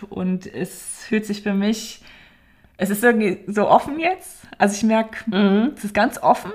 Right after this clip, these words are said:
Speaker 1: Ich hab, wir wissen eigentlich nur, was wir als er-, also ich weiß nicht, ob du es schon weißt, aber ich hab schon beschlossen, was wir als erstes machen nächstes Jahr. Und alles andere wird sich zeigen. Und es ist jetzt irgendwie auch gerade ein schönes Gefühl, dass
Speaker 2: Ja.
Speaker 1: wir jetzt nicht so einen konkreten Plan haben, sondern vielleicht dieses Jahr,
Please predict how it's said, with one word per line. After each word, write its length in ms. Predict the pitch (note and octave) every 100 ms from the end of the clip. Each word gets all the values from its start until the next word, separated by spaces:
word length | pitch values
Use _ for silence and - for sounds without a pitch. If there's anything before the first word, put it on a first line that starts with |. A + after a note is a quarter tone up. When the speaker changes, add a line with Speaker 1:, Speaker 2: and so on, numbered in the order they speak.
| - -
Speaker 1:
Ich 160 | G#3
hab, 200 | A3+ G#3+ G#3
wir 300 | G3 - F#3+
wissen 180 | A3+
eigentlich 180 | A3+ A3
nur, 260 | A3 A3 G#3
was 180 | G#3 G#3
wir 80 |
als 100 | F3+
er-, 240 | - C#3 -
also 240 | F3+ D3+ B1+
ich 60 |
weiß 120 | F3
nicht, 100 | F3+
ob 60 | F3+
du 60 | G#3
es 160 | -
schon 160 | - C#4
weißt, 180 | C#4+ -
aber 80 | G#3
ich 100 | G#3
hab 100 | B3
schon 120 | -
beschlossen, 400 | A3 A3 B3 D#4+
was 160 | B3+ -
wir 80 | C4+
als 120 | D4+
erstes 440 | C4 D#4 D#4+ -
machen 280 | D#4 D#4+ D4
nächstes 340 | D#4 D#4 D4 -
Jahr. 220 | C#4+ C#4+ - - - - -
Und 160 | A3+ A3
alles 280 | G#3 A3+
andere 500 | - G#3 A#3+ A#3 A#3
wird 160 | A3 A3
sich 360 | G#3+ G#3 - -
zeigen. 420 | - F#3+ A3 A#3
Und 100 | G3+
es 80 | G#3
ist 120 | G#3
jetzt 140 | G#3+ -
irgendwie 200 | G3+ G3+
auch 120 | G3
gerade 180 | F3+ E3+
ein 40 |
schönes 320 | - E3 D#3+ -
Gefühl, 340 | - - F3
dass 100 | G#3
Speaker 2:
Ja. 80 | G#3+
Speaker 1:
wir 40 |
jetzt 140 | F#3 G3
nicht 180 | A3 B3+
so 80 |
einen 60 | A#3+
konkreten 480 | A3+ G#3 G#3+ G#3 A3
Plan 340 | - F#3+ G#3+ A3+
haben, 120 | G#3
sondern 460 | G3+ G3+ G3 G3
vielleicht 500 | G3 G3 F#3 F#3+ -
dieses 340 | G3 F#3+ F#3+ -
Jahr, 460 | F#3+ F#3 F#3 F#3+